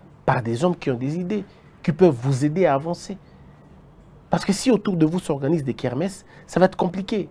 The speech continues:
Ça va être compliqué, vous allez être, vous allez être dans, vous allez, vous risquez d'être la parenthèse de l'histoire.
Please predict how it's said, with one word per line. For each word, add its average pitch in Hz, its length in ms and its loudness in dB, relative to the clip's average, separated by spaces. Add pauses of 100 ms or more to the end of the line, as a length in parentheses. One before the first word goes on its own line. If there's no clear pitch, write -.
(240)
Ça - 120 2
va 180 60 10
être - 140 6
compliqué, 202 400 -2
vous 160 220 0
allez 180 160 8
être, 185 180 0
vous 147 120 0
allez 185 140 6
être 180 160 -2
dans, 135 160 2 (240)
vous 139 140 4
allez, 180 140 6
vous 147 140 2
risquez 170 240 2
d'être 202 180 0
la 277 140 0
parenthèse 170 640 0
de 135 80 -2
l'histoire. 165 480 -6